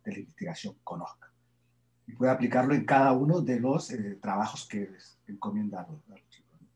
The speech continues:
A partir de ahí, eh, hay una propuesta para que el segundo a-, el segundo año, pues, introducir un curso de fisioterapia basada en la evidencia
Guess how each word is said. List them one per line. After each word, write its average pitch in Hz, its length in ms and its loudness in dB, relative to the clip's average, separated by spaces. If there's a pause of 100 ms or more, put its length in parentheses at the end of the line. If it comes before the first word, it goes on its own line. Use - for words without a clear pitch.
(540)
A - 100 2
partir 160 300 4
de 175 80 8
ahí, 185 440 8
eh, 123 580 6
hay 120 80 2
una 131 180 0
propuesta 135 420 -6
para 120 160 2
que 110 60 2
el 104 80 0
segundo 135 400 0
a-, 120 60 0
el 113 100 -6
segundo 135 420 -4
año, 160 460 2 (480)
pues, 110 640 -2
introducir 113 420 -10
un 127 240 -4
curso 147 360 0
de 110 300 0
fisioterapia 110 500 -6
basada 107 260 -4
en 110 40 0
la 113 60 -4
evidencia 147 440 -4